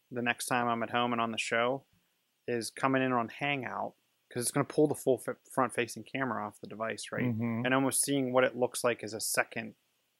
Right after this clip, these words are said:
Speaker 1: a, a second video feed, um,
Speaker 2: Interesting.
Speaker 1: which will be pretty cool.
Speaker 2: That, that'd be great. That's
Speaker 1: Yeah.
Speaker 2: kind of, that, that's kind of what I'm looking <laughs> for here, 'cause as I'm looking at, you know, again, doing this, like, and maybe being a little more mobile
Speaker 1: Mm-hmm.
Speaker 2: as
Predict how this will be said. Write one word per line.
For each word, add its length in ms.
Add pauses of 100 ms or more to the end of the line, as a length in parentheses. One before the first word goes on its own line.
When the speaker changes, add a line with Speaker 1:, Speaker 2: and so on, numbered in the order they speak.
(240)
Speaker 1:
a, 220
a 40
second 400
video 320
feed, 320 (560)
um, 60
Speaker 2:
Interesting. 280
Speaker 1:
which 80
will 140 (100)
be 140
pretty 320
cool. 200 (420)
Speaker 2:
That, 160 (100)
that'd 180
be 80
great. 420 (140)
That's 220
Speaker 1:
Yeah. 80
Speaker 2:
kind 240
of, 160 (220)
that, 340
that's 200
kind 200
of 80
what 140
I'm 160
looking 260
<laughs> 0
for 400
here, 180
'cause 160
as 220
I'm 160
looking 300
at, 160 (360)
you 100
know, 40
again, 320
doing 320
this, 260
like, 220
and 140
maybe 240
being 180
a 40
little 180
more 160
mobile 500 (240)
Speaker 1:
Mm-hmm. 140
Speaker 2:
as 180